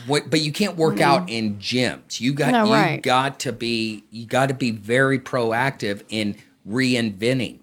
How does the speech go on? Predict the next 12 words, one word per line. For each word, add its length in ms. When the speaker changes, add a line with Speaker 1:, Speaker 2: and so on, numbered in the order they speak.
Speaker 1:
And 140
so 80
you 140
gotta 180
reinvent 580
on 160
how 340
you 300
interact 600
with 200
your 120
kids. 440